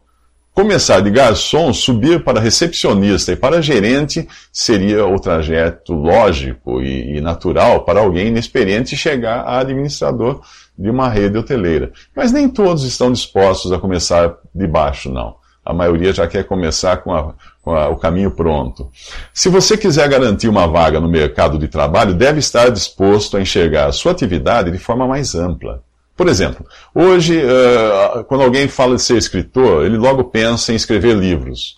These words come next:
O problema é que a quase totalidade dos escritores morreria de fome se dependesse da venda de seus livros,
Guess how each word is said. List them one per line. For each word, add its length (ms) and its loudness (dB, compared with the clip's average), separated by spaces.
O 60 -12
problema 400 2
é 60 2
que 180 -2
a 60 4
quase 500 2
totalidade 720 0
dos 200 -4
escritores 560 -2
morreria 400 0
de 80 -2
fome 640 0
se 160 -4
dependesse 640 2
da 100 0
venda 260 0
de 60 -4
seus 260 -2
livros, 440 -2